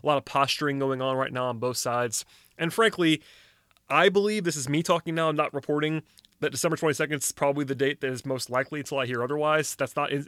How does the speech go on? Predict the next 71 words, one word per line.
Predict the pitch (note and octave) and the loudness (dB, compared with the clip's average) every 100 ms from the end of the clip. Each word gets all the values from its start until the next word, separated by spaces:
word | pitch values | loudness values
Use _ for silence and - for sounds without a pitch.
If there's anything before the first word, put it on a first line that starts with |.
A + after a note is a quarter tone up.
| - | -6
inside | C#3 C#3+ | -6 -2
info | C#3+ C#3+ C3 | -2 -2 0
at | B2+ | 2
all | C3+ C#3+ C3+ - - | 2 2 0 -6 -2
by | C3 | 0
me, | C#3 C3 | 0 -4
but | A#2+ D3+ C3+ _ _ - | 4 4 4 _ _ -4
reading | F3 D3 | -2 0
the | |
tea | D#3 E3 | 0 2
leaves, | D3 C#3 B2+ - - _ _ - | 2 0 0 -4 -10 _ _ -4
usually | F#3 D#3+ | 0 2
money | D3+ D3+ D3 | 4 4 2
wins | C#3+ C#3 | 2 4
out, | C3+ D3+ - - | 6 6 4 -4
and | B2 B2+ | -4 -4
I'm | B2 | -4
guessing | B2 C#3 C#3 | 0 0 0
that's | C3 | -4
what's | B2+ | -6
gonna | C#3 A#2+ | -6 -2
happen | B2+ - | -2 -2
here. | A#2+ C3+ | -4 -4
But, | B2+ C3 - - - - | 0 -2 -2 -14 -12 -8
um, | B2 | -4
as | - C#3 | 2 2
of | C#3+ | 4
Friday | D#3 D#3 | 4 6
night, | E3+ F#3+ - | 6 2 2
right | D#3 | 4
now, | D#3+ F3 | 6 4
as | D3 | 4
we | C#3+ | -2
record | C3 E3 E3+ | 0 0 2
this, | F3+ - | 0 0
nothing | C#3+ D3 C#3 | -2 -2 0
has | C3+ | 0
been | - C#3 | 0 -2
official | B2+ E3 - F3+ | 0 0 0 0
or | D3 C3+ C#3+ | 0 0 0
even | C#3 C#3 C3 | -2 -4 -2
really | C#3+ D3 C#3 | -2 -2 -2
updated | C#3 D3+ C#3+ C#3+ | -4 -2 -2 -2
in | C3 A#2 | -4 -8
full. | - - D#3 F#3 - _ _ | -6 -2 2 2 0 _ _
So | - C#3 | -4 -2
we'll | B2+ B2+ | -2 -4
keep | - C3+ | -4 -2
an | |
eye | C3 | 0
on | C3 | 0
that | C#3 | 0
over | C3 A#2+ | -2 -2
the | |
weekend. | B2+ E3+ F#3 F#3 - - - | -4 0 0 0 -4 -14 -8
Talk | C#3+ | -2
about | C3 B2+ | 0 0
it | |
again | B2 B2+ | 0 -2
next | B2+ C#3+ | -2 -4
week, | D#3+ C#3+ | -6 -4
but | |
that's | C3 B2 | -4 -4
the | A#2+ A2+ | -6 -4
biggest | B2 A#2 | -2 -2
story | - B2+ B2 | -2 -2 -2
in | |
the | A2 | -4
league | A#2 C3 | -6 -4
right | B2+ A2+ | -4 -2
now, | B2 B2 | 0 -2